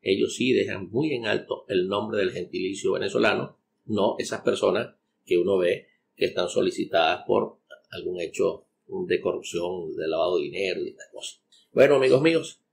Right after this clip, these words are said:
apretado abrazo. Aquí se conectó Ramón Cuicas, ese es un embajador nuestro en los Estados Unidos, gran luchador en San Diego y un joven. Bueno, se fue con su señora esposa y, y sus, y sus morochos, este, sus niños.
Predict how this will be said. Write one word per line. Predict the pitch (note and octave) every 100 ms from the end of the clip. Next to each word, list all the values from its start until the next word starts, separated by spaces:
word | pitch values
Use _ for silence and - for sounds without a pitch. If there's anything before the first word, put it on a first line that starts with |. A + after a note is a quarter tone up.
| _ -
apretado | A#2+ - A2 A2+ B2+
abrazo. | B2 A#2 A#2
Aquí | - A#2+
se | -
conectó | A#2+ A#2+ - - A#2 B2
Ramón | A2+ G#2+ A#2+
Cuicas, | A#2+ A#2 - -
ese | G#2
es | -
un | B2 B2+
embajador | A#2 A2 - G#2+ A2
nuestro | A2 G2 G2+ F#2+
en |
los | F#2+ G2
Estados | - F#2+ F#2+
Unidos, | F#2+ F2 E2+ - _ _ -
gran | F#2+ F#2+ F#2+
luchador | G2 D#2+ F2 A#2 A#2 - _
en | - F2
San | F2 E2
Diego | F#2 A2+ A#2+ G#2
y | - -
un | G2
joven. | G2 A#2+ B2 C3 - - - _ _ _
Bueno, | - D#3 F3+
se | -
fue | - D3+ A#3 - _
con | - -
su | -
señora | G2 G#2+ A#2
esposa | - C#3+ F3 C#3+ B2
y, | - - _ _ _ A#2
y | -
sus, | - - - - _ _ -
y | F#2
sus | - G2+
morochos, | G2 C3 C#3+ - - _ _
este, | - A2 G#2+ - G2+ F#2
sus | -
niños. | G#2+ A#2+ A#2+ G2